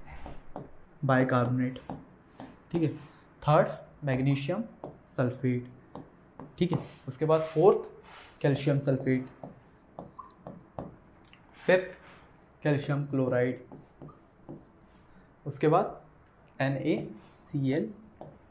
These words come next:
ठीक है, जो अपने पास, अ, क्या है, ये salt, ठीक है। अब एक एक करके इसके जो, दो मिनट, हाँ, इसके जो अपने पास amount दिए हैं उसको भी लिख लेते हैं। फ़ोर्टी, ठीक है, इसके बाद थर्टी सिक्स पॉइंट फ़ाइव,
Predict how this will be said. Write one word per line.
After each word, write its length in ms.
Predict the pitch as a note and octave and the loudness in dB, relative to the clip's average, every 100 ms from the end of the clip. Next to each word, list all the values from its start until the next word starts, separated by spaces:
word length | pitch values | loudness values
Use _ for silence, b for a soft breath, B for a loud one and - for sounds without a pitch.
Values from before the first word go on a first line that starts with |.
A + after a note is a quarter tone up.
| - - - - - | -20 -20 -20 -12 -4
ठीक 120 | D#3 | -4
है, 80 | B2 - C#3+ | -4 -8 2
जो 120 | C#3 | 2
अपने 180 | C#3 C#3+ | 2 4
पास, 420 | D#3 D3 - - | 4 4 -2 2
अ, 360 | D3 C#3+ C#3+ C3+ | 6 8 6 4
क्या 140 | C#3+ | 2
है, 200 | C#3+ G#3+ B3+ - - - | 2 2 -4 -12 -20 -14
ये 160 | - D3+ | -4 -4
salt, 520 | F3+ - - - - - B B B B | -2 0 0 -2 -8 -12 B B B B
ठीक 120 | E3 | 0
है। 100 | D3 - B B | 0 -6 B B
अब 120 | C#3+ | 4
एक 120 | D#3 | 4
एक 120 | G3 G3 | 4 8
करके 280 | E3 E3 A#3 - - - | 8 8 2 0 -10 -6
इसके 300 | C#3 - D#3 | -4 0 2
जो, 160 | D3+ D#3 D3+ - - - - - - - | 4 4 2 0 -4 -8 -14 -20 -16 -4
दो 100 | C3 | -2
मिनट, 200 | B2 B2 - | 0 -4 -4
हाँ, 260 | C3 - - B B | -6 -6 -18 B B
इसके 220 | C#3+ - | 0 2
जो 140 | D#3+ F3+ | 8 8
अपने 220 | E3+ E3 | 8 4
पास 320 | D#3+ F3 - - | 6 6 6 2
amount 320 | C#3+ D#3 E3+ | 4 4 4
दिए 180 | D#3 D#3 | 2 2
हैं 160 | G#3+ | 0
उसको 220 | F3 - | -2 2
भी 80 | D3 | 2
लिख 160 | C3+ C3 | 2 0
लेते 240 | A#2+ A#2+ | -4 -6
हैं। 80 | C3 - b b - | -14 -16 b b -16
फ़ोर्टी, 500 | - D3+ D3 D#3 F#3 - - - - - | -2 4 4 4 -2 -4 -14 -20 -14 -6
ठीक 140 | C#3 | -4
है, 120 | C3 C3 - | -2 -6 -8
इसके 200 | C3 C#3+ | -4 0
बाद 300 | C#3+ C#3+ - C3+ | 0 0 -4 -4
थर्टी 200 | C3 D3 | -2 -2
सिक्स 360 | - D#3+ D#3+ | -2 -4 -4
पॉइंट 340 | - D#3 D3+ D3+ | -2 2 2 0
फ़ाइव, 320 | - C#3 D#3 | 2 2 2